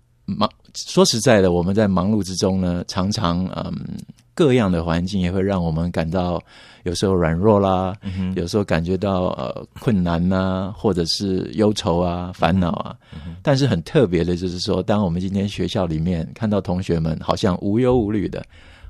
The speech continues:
Speaker 1: 啊，然后非常天真的，
Speaker 2: 嗯哼。
Speaker 1: 然后呢，虽然有点不乖，或者甚至喜欢捣蛋，那但是呢，每每从那些课程的分享里面，他们渐渐的就进入这个生命课程的内容里。
Speaker 2: 嗯哼。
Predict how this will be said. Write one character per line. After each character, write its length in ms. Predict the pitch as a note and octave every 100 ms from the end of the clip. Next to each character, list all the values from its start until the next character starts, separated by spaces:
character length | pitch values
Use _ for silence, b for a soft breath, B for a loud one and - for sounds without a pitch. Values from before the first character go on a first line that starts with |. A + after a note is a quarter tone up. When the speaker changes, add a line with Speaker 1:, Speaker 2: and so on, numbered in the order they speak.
| -
Speaker 1:
啊， 280 | D#2+ D#2 -
然 140 | E2
后 140 | G2 F2
非 160 | B2
常 160 | A#2+ G#2
天 300 | - A2 G#2+
真 240 | G#2 G2+
的， 180 | G2+ - -
Speaker 2:
嗯 120 | F#2+ G2
哼。 180 | G#2 G#2
Speaker 1:
然 120 | E2
后 140 | F#2+
呢， 260 | F#2 F2 F2 b b b
虽 180 | - D#3
然 140 | D3
有 140 | A#2 B2+
点 180 | F#2+
不 140 | E2+ B2+
乖， 420 | - A#2 A2 A#2
或 200 | C3 D3+
者 120 | G#2 F2+
甚 180 | C3
至 140 | A2+ G#2
喜 120 | -
欢 220 | F2 G2+
捣 220 | G2 D2+ F#2+
蛋， 260 | G2 F3 - _ _ _
那 140 | A2+ G2
但 200 | C#3 C3+
是 120 | C#3
呢， 200 | A2 F#2+ - -
每 220 | G2 D3
每 180 | C#3+ D#2
从 240 | - F#2
那 160 | G2+ G#2
些 140 | A2
课 220 | G#2+ B2
程 160 | F#2 E2+
的 100 | F#2
分 220 | - G#2
享 180 | G#2 F2+
里 100 | E2
面， 200 | E2 F2
他 160 | A2+ C#3
们 260 | A#2 G#2
渐 300 | A2+ F3+ C3
渐 220 | G2 A#2 F2+
的 100 | E2
就 140 | F#2+
进 200 | F#2 G#2
入 120 | G2
这 140 | F2+ F#2
个 100 | F2+
生 180 | G#2+
命 160 | G2+ F#2+
课 140 | -
程 180 | E2+ E2
的 80 | E2+
内 260 | F2+ C#3+ G2+
容 300 | D#2+ E2 F2
里。 140 | -
Speaker 2:
嗯 140 | G#2+ F#2
哼。 120 | F2